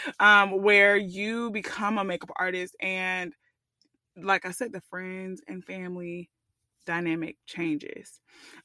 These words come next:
Um, so on this episode, we'll really be talking about how to deal with that, um, what it looks like, um, how to resolve your own feelings. What should your feelings, like, or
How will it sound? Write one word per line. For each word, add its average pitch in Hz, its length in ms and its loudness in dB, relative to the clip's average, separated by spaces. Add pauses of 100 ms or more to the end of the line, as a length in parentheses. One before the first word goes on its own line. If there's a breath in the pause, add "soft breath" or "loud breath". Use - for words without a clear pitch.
Um, 190 260 4
so 214 240 6
on 208 140 4
this 214 240 -4
episode, 185 320 -2
we'll 180 180 2
really 180 300 -2
be 185 120 -4
talking 175 300 -6
about 175 180 -4
how 180 200 -6
to 185 100 -2
deal 180 340 -2
with 240 220 -2
that, 285 380 2 (560 loud breath)
um, 202 320 6 (160)
what 247 240 10
it 269 100 8
looks 214 320 0
like, 285 400 4 (500)
um, 202 480 0 (140)
how 226 460 4
to 247 160 -6
resolve 208 500 2
your 180 340 -4
own 190 380 -6
feelings. 202 520 -6 (260 loud breath)
What 208 480 2 (340)
should 220 220 -2
your 202 120 4
feelings, 202 920 -4
like, 185 320 -6 (1000)
or 240 220 8